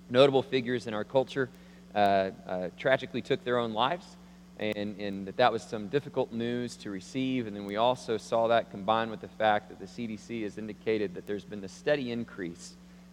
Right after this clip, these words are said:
um, in, in depression and loneliness and things that have led to such acts. I think a twenty-five percent increase since nineteen ninety-nine.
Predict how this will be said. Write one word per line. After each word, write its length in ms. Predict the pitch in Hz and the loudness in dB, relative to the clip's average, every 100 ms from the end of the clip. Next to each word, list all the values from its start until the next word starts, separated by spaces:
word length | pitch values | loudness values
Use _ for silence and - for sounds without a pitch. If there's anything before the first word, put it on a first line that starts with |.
| - | 0
um, 380 | 101 101 101 - | 2 2 -2 -4
in, 280 | 101 98 95 | -4 -4 -6
in 100 | 92 | -10
depression 600 | 90 - 156 143 - 123 117 - - - - | -10 4 6 6 0 -6 -8 -16 -20 -16 -10
and 240 | 85 85 | -8 0
loneliness 560 | 110 127 123 117 110 - | 4 4 2 -2 -4 -8
and 160 | 104 | -12
things 320 | - 110 107 92 | -8 -6 -6 -8
that 80 | |
have 140 | 98 92 | -10 2
led 220 | 107 101 | 4 4
to 60 | 95 | 0
such 300 | - 95 - | -4 -4 -2
acts. 240 | 95 92 - | -2 -2 -6
I 80 | - | -14
think 140 | 104 | -12
a 20 | |
twenty-five 560 | - 120 113 - 107 101 | -8 -6 -4 0 0 0
percent 300 | 98 - 101 | -8 -10 -10
increase 380 | 101 - 95 85 | -10 -10 -12 -10
since 260 | 98 90 | -16 -10
nineteen 340 | 104 92 - 98 | -8 -8 -10 -12
ninety-nine. 460 | 95 90 87 85 | -10 -10 -12 -14